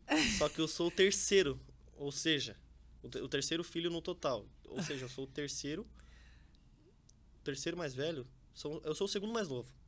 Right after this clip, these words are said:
Speaker 2: Eu sou o s-, o,
Speaker 1: <laughs>
Speaker 2: o, o semi-bebê.
Speaker 1: <laughs>
Speaker 2: Eu
Speaker 1: É
Speaker 2: era o
Speaker 1: porque
Speaker 2: bebê até, até seis anos atrás.
Speaker 1: É porque ele, ele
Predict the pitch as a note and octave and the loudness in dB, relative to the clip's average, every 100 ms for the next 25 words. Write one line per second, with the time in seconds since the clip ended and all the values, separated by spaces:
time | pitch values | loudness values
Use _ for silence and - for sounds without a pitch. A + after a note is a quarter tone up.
0 | - - - - - - C3 - D#3+ D#3+ | -20 -20 -20 -20 -20 -14 -6 -2 -2 -2
1 | - - C#3+ C#3+ C#3 C3+ C3 B2+ - A3+ | -4 -4 -4 -4 -4 -4 -4 -6 -8 -6
2 | - - - - C#3 C3 B2 C3+ - - | -4 -6 -8 -6 -4 -4 -4 -4 -4 0
3 | F3 G3 G3+ F3 B2 G2 - - C4+ D#4 | 0 2 0 -2 -2 -6 -8 2 4 4
4 | - - - - - D#4 - - - - | 2 -4 -6 -8 6 6 6 -6 -4 2
5 | - - D3 G#3+ G#3+ G3+ F#3+ A3 G#3+ G#3 | 2 6 10 10 10 10 10 10 8 6
6 | A#3 A#3 - G#3 A3+ G3+ G3+ G3 C3+ A#2+ | 4 4 4 4 6 4 6 4 4 0
7 | - - C#4 C4+ D#4+ D#4 D#4 F4+ - D#4 | 2 4 2 2 2 4 4 4 4 4